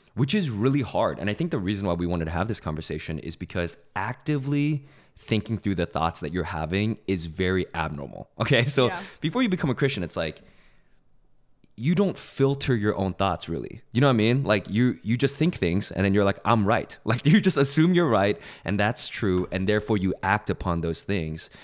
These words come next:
Speaker 1: But as you become a Christian, you start to realize that there's a distinction between the thoughts that you have and what's actually true in God's word. And like you said, a distinction between what's true, quote unquote, now and what's true for all of eternity, and setting your mind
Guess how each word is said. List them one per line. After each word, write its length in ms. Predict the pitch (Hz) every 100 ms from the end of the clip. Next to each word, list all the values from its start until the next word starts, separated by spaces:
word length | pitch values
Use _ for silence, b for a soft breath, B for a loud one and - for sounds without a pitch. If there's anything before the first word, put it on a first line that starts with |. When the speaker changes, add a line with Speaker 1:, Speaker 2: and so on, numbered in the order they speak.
| B
Speaker 1:
But 120 | - -
as 180 | 127
you 60 | 135
become 180 | - 92
a 60 |
Christian, 440 | 85 - 170 - 104
you 100 | 101
start 220 | - -
to 80 | 95
realize 520 | 95 120 117 82 87
that 300 | 90 82 -
there's 180 | 107 98
a 60 | 90
distinction 720 | 90 95 - 113 135 117 95
between 320 | 90 92 85
the 80 | 82
thoughts 340 | - 110 -
that 160 | 95 87
you 80 | 82
have 460 | 87 85 80 76 B B
and 80 | -
what's 120 | 95 -
actually 300 | 104 - 90
true 340 | - - 110
in 160 | 90 85
God's 260 | 82 82 69
word. 380 | 80 87 110 -
And 400 | 131 151 123 90
like 160 | 87 90
you 100 | 110
said, 360 | - 87 80 -
a 60 |
distinction 480 | 92 95 - 98 95
between 500 | 87 - 87 85 82 B B B
what's 240 | 92 208 -
true, 360 | - - 123
quote 200 | 101 107
unquote, 280 | 98 98 73
now 420 | 80 80 87 110
and 120 | 90
what's 200 | 87 87
true 200 | - 90
for 140 | 82 76
all 160 | 78
of 80 | 71
eternity, 560 | 71 - 76 85 101 -
and 100 | 92
setting 440 | - - 104 110
your 100 | 95
mind 480 | 85 82 80 78 78